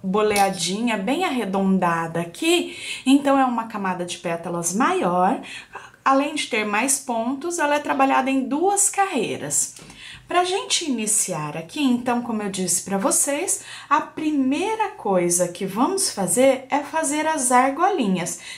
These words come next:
que aqui no meu caso eu já trabalhei,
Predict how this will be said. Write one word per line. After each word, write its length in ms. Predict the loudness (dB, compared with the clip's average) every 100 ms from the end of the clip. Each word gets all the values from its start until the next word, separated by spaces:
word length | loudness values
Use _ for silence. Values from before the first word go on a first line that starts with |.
| -10
que 120 | -2
aqui 300 | -2 0 -2
no 100 | 0
meu 240 | 2 2 0
caso 580 | 0 0 2 0 -2 -6 -4
eu 240 | -2 -2 -2
já 440 | -4 0 0 0
trabalhei, 800 | 0 0 4 2 4 2 2 -2